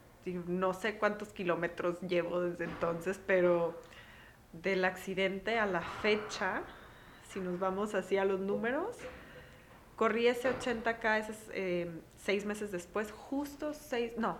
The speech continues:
justo, perdón, nueve meses después del accidente. Esa carrera fue el veintisiete de octubre.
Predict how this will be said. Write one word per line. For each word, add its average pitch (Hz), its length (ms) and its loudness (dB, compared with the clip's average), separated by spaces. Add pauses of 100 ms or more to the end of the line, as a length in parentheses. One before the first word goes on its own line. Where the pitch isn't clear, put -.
(160)
justo, 277 380 -4
perdón, 240 440 -2
nueve 226 400 2
meses 233 280 -4
después 208 280 -6
del 196 100 -2
accidente. 165 440 -8
Esa 214 120 -10
carrera 208 280 -4
fue 208 120 -4
el 202 40 -6
veintisiete 202 640 -6
de 226 60 -4
octubre. 175 540 -4